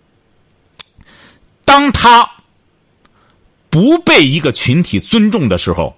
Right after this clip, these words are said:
他千万不要打肿脸充胖子。金山讲过，中国有一句古话叫什么？在其位谋其政，不在其位不谋其政。这说给谁听的？这说给谁听的？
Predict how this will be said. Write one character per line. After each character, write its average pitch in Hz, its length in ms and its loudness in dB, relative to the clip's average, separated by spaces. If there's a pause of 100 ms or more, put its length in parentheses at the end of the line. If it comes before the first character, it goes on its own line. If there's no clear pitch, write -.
(160)
他 208 120 -2
千 262 380 -4
万 147 160 -2
不 - 100 -4
要 101 160 -2 (160)
打 - 220 -6
肿 101 240 -2
脸 67 240 -6
充 139 180 -4
胖 127 300 -6
子。 - 160 -18 (420)
金 247 200 -2
山 247 140 0
讲 98 240 -2
过， 120 140 0
中 233 320 0
国 98 220 -2
有 82 180 -2
一 92 100 0
句 110 120 -4
古 76 240 -8
话 127 180 -6
叫 135 180 -4
什 - 140 -8
么？ 101 260 -2 (580)
在 220 520 -4
其 - 380 -4
位 170 320 -4 (200)
谋 117 320 0
其 110 340 -6
政， - 220 -6 (500)
不 220 260 0
在 170 260 -2
其 - 300 -6
位 156 280 -4 (140)
不 233 180 -2
谋 87 240 -2
其 - 260 -10
政。 98 200 -6 (260)
这 277 140 0
说 269 200 -2
给 180 140 -4
谁 170 260 -6
听 175 320 -4
的？ 107 180 -8 (1300)
这 233 120 -2
说 247 180 -2
给 180 120 0
谁 - 220 -4
听 180 300 -2
的？ 98 180 -6